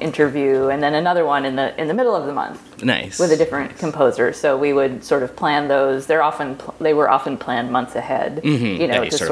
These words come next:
Speaker 2: of
Speaker 1: sort
Speaker 2: have
Speaker 1: of
Speaker 2: to.
Speaker 1: figure out how to, 'cause usually they were people who needed to be scheduled
Speaker 2: Yeah.
Speaker 1: well in advance to make sure that they had time or were in town or whatever.
Speaker 2: Yeah.
Speaker 1: So, um, yeah, so I did a lot of the, the scheduling and the filming and the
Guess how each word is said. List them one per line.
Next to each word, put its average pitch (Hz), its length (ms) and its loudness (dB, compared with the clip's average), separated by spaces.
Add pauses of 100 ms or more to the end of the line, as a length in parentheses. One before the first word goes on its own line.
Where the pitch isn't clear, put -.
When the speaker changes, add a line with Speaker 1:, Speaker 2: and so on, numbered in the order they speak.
(100)
Speaker 2:
of 117 120 0
Speaker 1:
sort - 40 -8
Speaker 2:
have 78 140 -8
Speaker 1:
of 82 60 -12
Speaker 2:
to. - 40 -20 (200)
Speaker 1:
figure 139 220 2
out 131 200 4
how 131 140 0
to, 120 200 0 (480)
'cause 151 180 2
usually 135 300 2
they 135 100 6
were 135 100 4
people 139 300 0
who 139 140 -2
needed 135 320 -2
to - 80 -12
be 139 260 -2 (100)
scheduled 131 720 2 (100)
Speaker 2:
Yeah. 104 260 2
Speaker 1:
well 139 220 4
in 127 80 0
advance 127 500 0
to - 120 -14
make 123 140 -4
sure - 160 -2
that 98 120 0
they 123 120 4
had - 200 -2
time 139 380 0
or 139 80 4
were 135 180 4
in 139 160 -2
town 127 460 -2
or 131 80 -4
whatever. 131 360 2
Speaker 2:
Yeah. 131 80 0 (580)
Speaker 1:
So, 143 320 2
um, 139 220 2
yeah, 185 240 2
so - 160 0
I 147 80 6
did 165 160 4
a 160 80 4
lot 151 180 4
of 131 120 0
the, 139 280 2
the 135 340 2
scheduling 202 680 0
and 160 240 2
the 156 80 2
filming 147 500 0
and 139 180 0
the 131 160 0